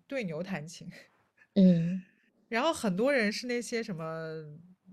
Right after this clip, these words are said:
Speaker 1: 大学还没毕业的，然后也没有见过很多这种事情的多面性的东西，比如说他，很多人就会觉得说，如果这个人被毕业了，一定是因为工作能力很差，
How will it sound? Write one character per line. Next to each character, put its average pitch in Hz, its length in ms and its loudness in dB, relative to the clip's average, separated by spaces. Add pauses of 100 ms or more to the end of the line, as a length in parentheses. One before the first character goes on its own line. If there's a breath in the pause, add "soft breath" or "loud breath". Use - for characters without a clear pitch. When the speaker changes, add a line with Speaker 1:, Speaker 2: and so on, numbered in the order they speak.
(140)
Speaker 1:
大 220 200 -2
学 180 120 -4
还 180 140 -4
没 190 160 -2
毕 208 160 -6
业 208 180 -2
的， 139 260 -8
然 165 120 -6
后 196 120 -8
也 160 180 -8
没 139 100 -10
有 208 140 -2
见 196 260 -4
过 170 140 -4
很 165 180 -10
多 156 180 -6
这 170 140 -10
种 160 240 -12 (560)
事 - 260 -4
情 165 220 -6
的 147 160 -10
多 196 180 -2
面 190 220 -2
性 175 100 -8
的 147 80 -10
东 147 200 -12
西， 151 120 -14
比 156 120 -12
如 160 100 -8
说 202 100 -6
他， 208 300 0 (320 soft breath)
很 - 160 -8
多 185 160 0
人 165 140 -2
就 202 100 -2
会 202 100 -2
觉 147 140 -8
得 147 80 -8
说， 156 180 -10
如 160 160 -10
果 170 120 -4
这 170 200 -8
个 160 120 -8
人 143 300 -8
被 160 380 -6 (520)
毕 196 160 -4
业 175 140 -2
了， 143 140 -8
一 156 80 -10
定 185 200 -2
是 180 160 -6
因 170 80 -6
为 165 40 -4
工 175 140 -8
作 175 100 -8
能 156 140 -10
力 - 20 -8
很 170 180 -8
差， - 340 -12